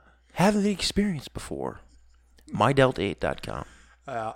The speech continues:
Speaker 2: and for a limited time, we are still selling, uh, vape products. So your cartridge.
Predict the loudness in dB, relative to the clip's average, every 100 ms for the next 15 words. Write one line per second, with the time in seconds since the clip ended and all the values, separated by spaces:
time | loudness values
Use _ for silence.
0 | -4 -2 -2 2 4 6 4 4 4 2
1 | 0 2 4 4 2 -6 -4 -2 0 0
2 | 0 2 4 4 0 2 2 4 0 0
3 | -4 -10 -14 -14 -12 -8 -8 -10 -12 -2
4 | 2 2 0